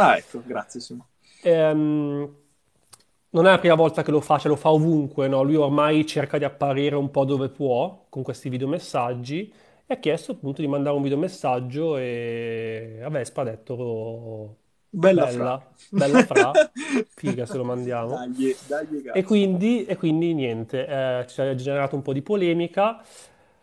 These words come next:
Speaker 2: Allora, secondo me... Allora, da un lato, ti dico, da un lato,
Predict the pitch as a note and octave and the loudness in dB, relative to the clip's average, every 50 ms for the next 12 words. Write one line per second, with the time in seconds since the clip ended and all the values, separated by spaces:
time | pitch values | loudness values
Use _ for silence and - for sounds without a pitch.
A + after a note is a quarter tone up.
0 | _ _ _ _ _ _ _ _ _ _ _ _ _ - _ - - G#3 A3+ A3 | _ _ _ _ _ _ _ _ _ _ _ _ _ -18 _ 2 4 4 4 4
1 | G#3 F#3+ E3 D3+ C#3 - - - G3 F#3 F#3+ - C4+ D4 C#4 C#4 C4+ A#3 A#3+ G#3+ | 4 4 4 4 2 -2 -2 -4 -4 -4 -2 -2 -2 0 0 0 0 -2 -2 -2
2 | F#3+ F3 F3 E3+ F3+ G#3 F#3 - - _ _ _ _ _ _ _ _ _ _ _ | 0 2 4 4 4 2 0 -6 -18 _ _ _ _ _ _ _ _ _ _ _
3 | _ _ _ _ _ _ _ _ _ _ _ _ _ _ _ _ _ _ _ _ | _ _ _ _ _ _ _ _ _ _ _ _ _ _ _ _ _ _ _ _
4 | _ _ - F3+ F3+ F3+ F3+ D#3+ D3 C#3 C#3 C#3 F3 G3 G3+ G#3 G3+ G3 G#3 G#3+ | _ _ -2 0 0 2 2 0 2 2 2 0 0 0 0 2 2 4 2 2
5 | A3 G#3+ A3 - A#3 A#3+ A#3+ A3+ A3+ - - _ _ _ _ _ - - D#3+ D3+ | 0 -2 -6 -4 -2 0 -2 -2 -4 -8 -20 _ _ _ _ _ -6 -4 -4 -2
6 | D#3 D3+ C#3 - D3 D3+ D#3 F3 F#3 F#3+ G3 G3 G3+ F#3+ F#3+ - G#3+ G#3+ G#3+ G#3+ | -2 -4 -2 -2 -2 0 0 0 2 4 6 4 4 4 2 -2 0 0 0 0
7 | G#3+ G#3+ - | -2 -4 -10